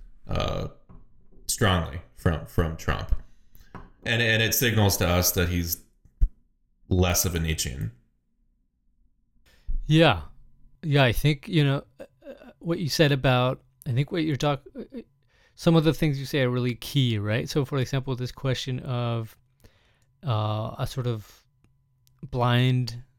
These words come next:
Speaker 2: reliance or maybe blind faith, or at least a strong faith in science and progress, in the link between science, technology, and progress, is very much, um, and en-,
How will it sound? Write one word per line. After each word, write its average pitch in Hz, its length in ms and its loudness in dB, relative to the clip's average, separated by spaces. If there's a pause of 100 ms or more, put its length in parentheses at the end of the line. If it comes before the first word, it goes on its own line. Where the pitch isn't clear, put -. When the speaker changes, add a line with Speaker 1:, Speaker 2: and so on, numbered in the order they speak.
(500)
Speaker 2:
reliance 123 760 2
or 120 80 -2
maybe 110 300 -2
blind 117 400 -2
faith, - 580 -4 (420)
or 131 60 -6
at 123 60 0
least 127 180 -4
a 113 40 -8
strong 123 540 4
faith - 440 -4 (560)
in 113 180 2
science 117 760 0
and 123 160 -2
progress, 135 680 0 (340)
in 139 100 0
the 120 60 0
link 120 260 -4
between 113 280 -6
science, 117 400 0
technology, 117 640 -4
and 107 140 -8
progress, 117 520 -2 (440)
is 127 180 -4
very 151 360 2
much, 131 680 -2
um, 123 680 -4 (220)
and 127 160 0
en-, 123 300 -2